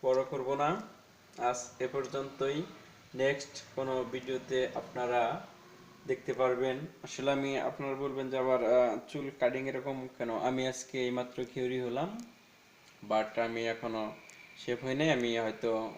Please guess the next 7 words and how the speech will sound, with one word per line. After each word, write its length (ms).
বাসা 580
যেয়ে 320
শেভ 320
হবো, 360
এখানে 400
সেলুন 340
আছে। 340